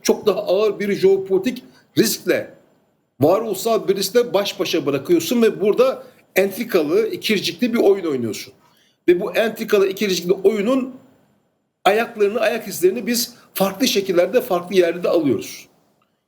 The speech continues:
Şimdi böylesi bir noktada Türkiye'nin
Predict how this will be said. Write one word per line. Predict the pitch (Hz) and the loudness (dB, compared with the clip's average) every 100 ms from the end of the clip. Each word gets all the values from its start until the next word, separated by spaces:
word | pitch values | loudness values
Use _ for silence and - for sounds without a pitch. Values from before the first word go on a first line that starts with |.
| _ | _
Şimdi | - 190 214 - - _ _ | 0 2 2 -2 -10 _ _
böylesi | 131 226 269 240 185 170 143 | 2 2 2 0 0 -2 0
bir | 202 | 2
noktada | 220 - 139 123 101 | 2 0 -4 -2 -2
Türkiye'nin | - 226 214 - 175 143 | -2 -4 -2 0 0 0